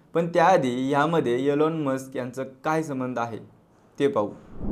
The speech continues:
एलॉन मस्क, जे Tesla-चे मालक आणि जगातले सर्वात श्रीमंत व्यक्तींपैकी एक आहेत, त्यांनी या टॅरिफ धोरणावर आपलं मत मांडलं आहे.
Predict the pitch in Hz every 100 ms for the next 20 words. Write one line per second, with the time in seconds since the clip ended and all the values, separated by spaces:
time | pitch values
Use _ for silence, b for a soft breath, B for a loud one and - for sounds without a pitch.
0 | 127 160 214 214 185 180 160 165 147 170
1 | 170 175 180 165 151 160 156 160 143 -
2 | B B 165 190 190 202 196 175 160 170
3 | 170 156 160 160 165 151 143 151 143 139
4 | 143 135 127 - - _ b b - 165
5 | 175 165 151 147 - - 170 165 170 208
6 | 170 151 151 143 156 127 131 - 131 131
7 | 143 143 139 139 135 131 127 123